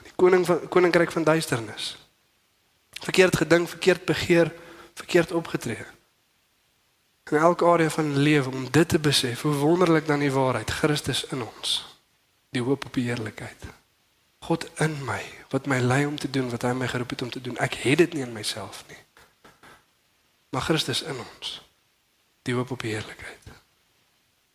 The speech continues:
En party van ons wil so nou en dan iets op ons eie gaan doen, en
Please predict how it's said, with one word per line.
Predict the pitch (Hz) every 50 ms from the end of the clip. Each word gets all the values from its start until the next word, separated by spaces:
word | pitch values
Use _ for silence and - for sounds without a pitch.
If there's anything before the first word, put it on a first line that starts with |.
| _ _ _ -
En | 151 147
party | - 196 180 175 165
van | 185 185
ons | 170 156 165
wil | 165 -
so | - 165
nou | 160 160 180 190
en | 190 180
dan | 180 180 170
iets | 170 165 180
op | 160 165
ons | 156 165 160
eie | 180 185 156
gaan | 180 165
doen, | 151 151 147 147
en | 147